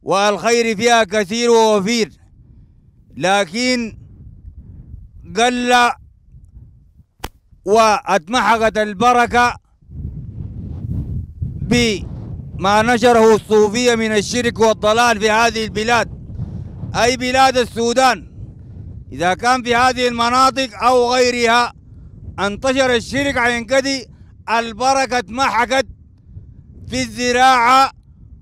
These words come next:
وفي الأكل وفي كل شيء، لأنه الخيرات حقت رب العالمين الناس ادوها لشيوخ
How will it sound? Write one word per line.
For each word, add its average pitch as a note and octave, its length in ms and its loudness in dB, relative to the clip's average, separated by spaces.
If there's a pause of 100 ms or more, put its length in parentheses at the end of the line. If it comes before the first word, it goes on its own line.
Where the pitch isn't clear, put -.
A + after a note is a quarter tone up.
(100)
وفي B3 340 -2
الأكل B3+ 360 2 (380)
وفي C4+ 320 -2
كل E4 380 0
شيء، A#3+ 240 2 (1300)
لأنه B3 440 0
الخيرات B3 640 2 (800)
حقت A#3 400 -2
رب B3+ 220 0
العالمين C4 680 2
الناس C#4 480 2
ادوها C#4 760 6 (460)
لشيوخ C4 840 4